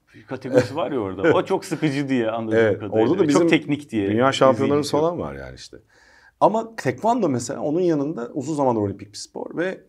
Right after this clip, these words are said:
Speaker 2: e, orada gerçekten bir şeyimiz var. Ekol demeyeyim ama bir alışkanlığımız var. İşte, e, Serkan öyle, e, zamanında, e, ah,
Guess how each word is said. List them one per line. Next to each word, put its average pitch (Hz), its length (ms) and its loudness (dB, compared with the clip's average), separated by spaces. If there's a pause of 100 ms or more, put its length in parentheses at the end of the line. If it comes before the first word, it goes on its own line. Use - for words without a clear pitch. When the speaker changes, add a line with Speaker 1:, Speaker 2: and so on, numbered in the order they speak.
Speaker 2:
e, 127 500 -2 (140)
orada 156 260 2
gerçekten 196 540 0
bir 175 100 0
şeyimiz 165 400 4
var. 117 180 8 (240)
Ekol 180 360 4
demeyeyim 196 260 4
ama 180 160 4
bir 160 60 6
alışkanlığımız 127 720 2
var. 65 160 -12
İşte, - 320 -12 (480)
e, - 140 -10
Serkan 113 420 0
öyle, 85 460 -4
e, 85 180 -10
zamanında, 104 680 -2 (280)
e, 90 60 -10 (1040)
ah, - 80 -20